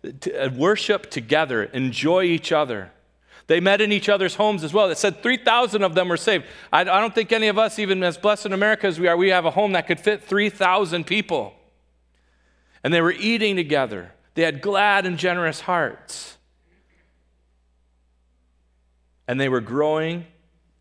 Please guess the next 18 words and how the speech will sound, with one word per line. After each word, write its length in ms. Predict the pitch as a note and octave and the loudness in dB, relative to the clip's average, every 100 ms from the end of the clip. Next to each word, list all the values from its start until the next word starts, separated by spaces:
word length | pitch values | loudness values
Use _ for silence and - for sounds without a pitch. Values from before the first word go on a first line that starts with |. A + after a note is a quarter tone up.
| _ | _
together, 500 | - A#2+ C#3 C3+ C#3+ | -18 -4 -2 0 -2
and 240 | D3 A#2 A#2 | -4 -4 -4
they 60 | |
were 160 | B2 A#2+ | 0 2
actually 560 | B2 - - A#2+ A#2 - _ _ | 0 -2 -6 -6 -6 -10 _ _
becoming, 600 | A#2 G#2+ C#3+ C#3 A2+ G#2 G#2+ _ _ _ | -12 -8 -6 -4 -6 -10 -16 _ _ _
they 100 | G#2 | -8
would 140 | A#2 G#2 | -6 -4
be 80 | A2+ | -6
a 80 | |
threat 420 | F#2+ - D3+ B2 - | -6 -2 0 0 -4
eventually 520 | G#2+ G#2+ G2 G2+ G2 | -6 -6 -8 -10 -12
to 200 | - G2 | -10 -10
those 340 | F#2 A2+ G2+ - | -4 -4 -4 -8
who 100 | G#2 | -8
are 160 | F#2+ | -6
in 80 | F#2+ | -10
charge. 560 | - A2 G2+ F#2 - | -6 -4 -4 -8 -20